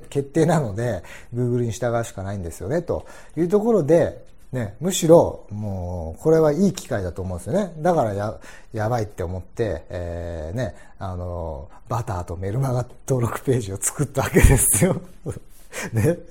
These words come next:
バターを塗っ-、塗って、<laughs> そうそうそう。嘘ですね。バナーとメルマガ登録ページを作って、メルマガ流していると。で、あとは、まあ、あの、バナーだけじゃね、あの、誘導数少ないんで、記事からちゃんとメルマガに誘導するっていうのと、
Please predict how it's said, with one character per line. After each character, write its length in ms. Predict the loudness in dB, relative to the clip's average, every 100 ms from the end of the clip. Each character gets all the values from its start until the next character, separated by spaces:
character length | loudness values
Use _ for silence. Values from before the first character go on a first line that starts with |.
| -10 -10 -10 -8
バ 160 | -4 -2
タ 140 | -2
ー 280 | -4 -4 -4
を 240 | -4 -4
塗 140 | -4 -4
っ-、 40 | -8 -16 -16 -8
塗 140 | -8
っ 40 |
て、 500 | -8 -8 0 2 2 4 8 10 10 8
<laughs> 480 | 6 4 -2 -4 -6
そ 100 | -6
う 40 | -8
そ 160 | -8
う 60 | -12
そ 120 | -12
う。 40 | -8 -6 -4 -4
嘘 200 | -6 -6
で 80 | -8
す 60 | -8
ね。 200 | -10 -8
バ 160 | -6 -4
ナ 200 | -4 -4
ー 20 |
と 280 | 0 0 0 -6 -10 -6
メ 120 | -2
ル 80 | 0
マ 140 | -2
ガ 60 | -2
登 280 | -2 -4 -6 -14 -8
録 240 | -6 -6
ペ 160 | -2 -2
ー 20 |
ジ 120 | -2
を 60 | -4
作 220 | -8 -14
っ 20 |
て、 260 | -6 0 0
メ 140 | 0
ル 80 | -2
マ 140 | -4 -4
ガ 120 | -4
流 240 | -4 -4
し 80 | -4
て 100 | -6
い 100 | -6
る 80 | -6
と。 260 | -8 -8 -2
で、 80 | 2
あ 80 | 2
と 120 | 6
は、 200 | 4 4 -4 -8 2
ま 120 | 2
あ、 320 | 2 -6 -8 -4 0
あ 60 | 2
の、 80 |
バ 160 | 6 8
ナ 300 | 8 8 6
ー 20 |
だ 160 | 6 6
け 100 | 4
じ 80 | 2
ゃ 60 |
ね、 180 | 0 -2
あ 120 | -4 -4
の、 240 | -4 -4
誘 180 | -2 -2
導 200 | 0 0
数 220 | -2 -6 -8
少 220 | -6 -6
な 140 | -6
い 40 | -6
ん 120 | -6
で、 320 | -4 -4 -6
記 140 | -4 -4
事 100 | -2
か 140 | -4
ら 60 | -4
ち 120 | -6
ゃ 60 |
ん 60 | -8
と 120 | -8
メ 140 | -8 -6
ル 80 |
マ 120 | -6 -6
ガ 80 |
に 120 | -6 -6
誘 100 | -6
導 180 | -6
す 120 | -8 -8
る 80 |
っ 20 | -10
て 220 | -10 -12
い 20 |
う 60 | -12
の 100 | -2
と、 320 | 2 2